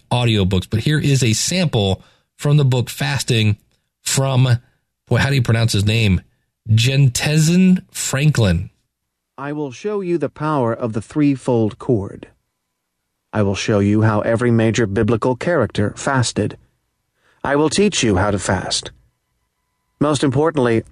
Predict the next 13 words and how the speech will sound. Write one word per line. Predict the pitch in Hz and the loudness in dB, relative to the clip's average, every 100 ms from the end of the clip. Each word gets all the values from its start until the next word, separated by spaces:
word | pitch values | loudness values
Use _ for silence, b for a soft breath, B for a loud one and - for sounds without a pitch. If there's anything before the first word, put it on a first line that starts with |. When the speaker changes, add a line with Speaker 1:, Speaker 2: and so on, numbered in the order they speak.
| - | -4
Speaker 2:
as | 127 120 | -2 0
you | 131 | 2
listen | 127 127 117 | 2 2 2
to | |
this | 110 104 | 2 0
audiobook, | 113 104 104 95 107 - - b b b _ _ _ | 0 0 0 0 -2 -4 -14 b b b _ _ _
you | 120 139 | 0 2
are | 139 | 2
going | 160 208 | 2 2
to | 180 | 2
develop | 120 143 147 143 | 2 2 0 0
a | 123 | -2
hunger | - 180 120 104 | 0 0 0 -2